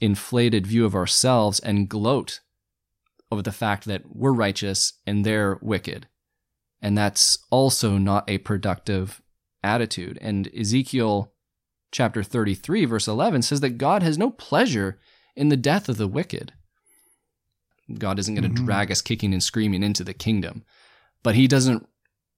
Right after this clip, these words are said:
Speaker 1: have pleasure in the death of the wicked. He wants us all to repent and turn to him.
Speaker 2: Right. So that's the same attitude we should have. There's a principle, it's like in the Proverbs, it says, "Rejoice not when your enemy falls."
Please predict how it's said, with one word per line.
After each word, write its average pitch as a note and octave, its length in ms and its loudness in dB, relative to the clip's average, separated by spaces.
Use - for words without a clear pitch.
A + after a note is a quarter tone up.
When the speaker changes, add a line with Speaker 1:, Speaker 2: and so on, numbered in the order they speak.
Speaker 1:
have A2 200 -2
pleasure G#2 560 -2
in G2+ 160 -2
the F#2 60 -4
death F2+ 260 -4
of F2+ 40 -6
the F2+ 80 -8
wicked. E2+ 280 -14
He A2 100 -4
wants G#2+ 240 -2
us F#2+ 140 -2
all G#2+ 260 2
to G#2 180 -6
repent F2+ 520 -8
and F#2+ 140 -8
turn F#2 200 -8
to - 100 -12
him. G2+ 280 -10
Speaker 2:
Right. G#2+ 320 -6
So - 140 -2
that's B2 180 4
the A#2+ 60 0
same B2 280 4
attitude A#2+ 400 2
we A#2+ 180 2
should A2 200 -4
have. G#2 420 -6
There's C#3+ 320 4
a C3 140 2
principle, B2+ 540 2
it's A#2+ 100 -4
like B2 160 -2
in B2 60 4
the A#2+ 60 2
Proverbs, B2 580 0
it A#2 80 -2
says, A2 340 -2
"Rejoice C3+ 440 4
not C3 240 6
when A#2 160 2
your A2+ 140 0
enemy A#2 420 0
falls." B2 600 -2